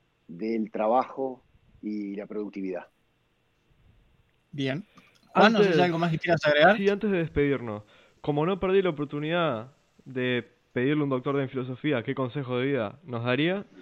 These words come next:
Speaker 3: tampoco voy a pedir para preguntarle sobre el sentido de la vida.
Speaker 1: Pero el sentido de la vida,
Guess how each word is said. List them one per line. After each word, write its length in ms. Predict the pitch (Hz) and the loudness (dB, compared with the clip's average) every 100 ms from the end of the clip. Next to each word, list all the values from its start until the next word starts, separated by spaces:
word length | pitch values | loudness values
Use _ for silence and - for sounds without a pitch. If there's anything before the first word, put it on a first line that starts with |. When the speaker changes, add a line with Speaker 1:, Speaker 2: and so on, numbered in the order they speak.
| - _ - | -20 _ -4
Speaker 3:
tampoco 360 | 135 160 151 | -2 -2 0
voy 120 | 160 | 4
a 120 | 156 156 | 4 4
pedir 320 | 147 170 170 | 4 4 2
para 340 | 214 185 151 | 2 4 4
preguntarle 420 | 131 135 127 143 135 | 4 0 2 2 2
sobre 140 | 139 | 0
el 80 | 127 | -2
sentido 260 | 127 143 | -2 2
de 60 | 131 | 2
la 80 | 123 | 4
vida. 220 | 165 147 - _ _ - | 4 4 0 _ _ -4
Speaker 1:
Pero 100 | 110 | -2
el 80 | |
sentido 500 | 107 117 117 214 208 | 0 -2 -2 2 4
de 120 | 135 110 | 6 4
la 120 | 110 | 2
vida, 440 | 160 190 175 92 | 2 4 4 2